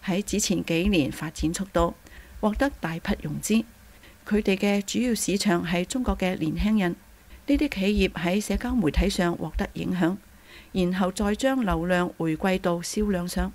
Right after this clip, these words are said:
但係喺經濟大環境低迷嘅情況下，大多數創新品牌嘅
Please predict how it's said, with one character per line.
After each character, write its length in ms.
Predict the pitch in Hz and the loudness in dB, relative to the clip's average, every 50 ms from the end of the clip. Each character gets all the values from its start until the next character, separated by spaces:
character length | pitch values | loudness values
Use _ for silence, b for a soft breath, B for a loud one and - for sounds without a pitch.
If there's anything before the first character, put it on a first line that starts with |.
| - - - - B B B B B B - | -10 -18 -20 -20 B B B B B B -6
但 220 | 202 180 185 185 | -4 -2 0 2
係 240 | 190 196 170 180 196 B B B | 2 2 2 2 0 B B B
喺 140 | - 185 202 | -2 -2 -2
經 200 | 214 - 277 269 | 0 0 0 0
濟 260 | - 233 214 208 214 | 2 2 2 2 2
大 200 | 208 - 185 165 170 | 0 -2 -4 -6 -4
環 260 | - 165 160 160 160 | -6 -8 -8 -6 -4
境 260 | - 170 165 185 214 | -4 -2 0 0 -2
低 200 | 220 - 240 254 | -2 -2 -2 0
迷 160 | 254 202 - - | 2 0 0 0
嘅 200 | - 170 170 170 | 0 -2 -2 -2
情 200 | - - - - | -4 -6 -8 -6
況 240 | 151 175 175 185 180 | -4 -2 -2 0 0
下， 160 | 185 180 - - B B B B B B B B B - | 0 -2 -2 -4 B B B B B B B B B -6
大 200 | - 185 190 196 | -4 -2 -2 0
多 180 | 262 269 269 | 0 -2 -2
數 300 | 254 - 214 196 196 202 | 0 2 2 2 2 2
創 240 | - - 190 190 196 | 0 -2 -2 -2 -2
新 260 | 196 - 247 254 254 | -2 -2 0 -2 -2
品 220 | 247 - 208 202 220 | 0 0 0 -2 0
牌 180 | - 180 - | -2 -4 -4
嘅 240 | - - 180 175 175 | -2 -2 -2 -2 -2